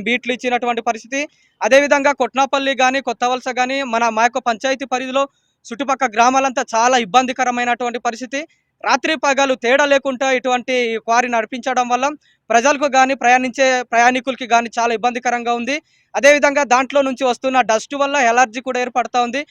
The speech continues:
మనం తాగే మంచినీళ్ళు కూడా కలుషితం అవుతా ఉంది. దానివల్ల రోగి-, రోగాలు బా-, బా-, బారిన పడే అవకాశం ఉంది. కాబట్టి మా యొక్క గిరిజనులకి చూసి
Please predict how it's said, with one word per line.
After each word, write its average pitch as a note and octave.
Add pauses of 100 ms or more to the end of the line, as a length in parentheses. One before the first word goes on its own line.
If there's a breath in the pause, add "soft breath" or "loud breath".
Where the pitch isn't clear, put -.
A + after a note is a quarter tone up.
(420)
మనం B3 (120)
తాగే C4+ (140)
మంచినీళ్ళు C4+
కూడా C#4
కలుషితం B3
అవుతా B3 (120)
ఉంది. B3 (420)
దానివల్ల C#4+ (180)
రోగి-, C4 (920)
రోగాలు C#4+ (540)
బా-, A3 (100)
బా-, A3 (100)
బారిన C4+ (100)
పడే C4
అవకాశం B3+
ఉంది. B3
కాబట్టి B3+ (460)
మా A3+
యొక్క D#4+ (120)
గిరిజనులకి D4 (220)
చూసి C4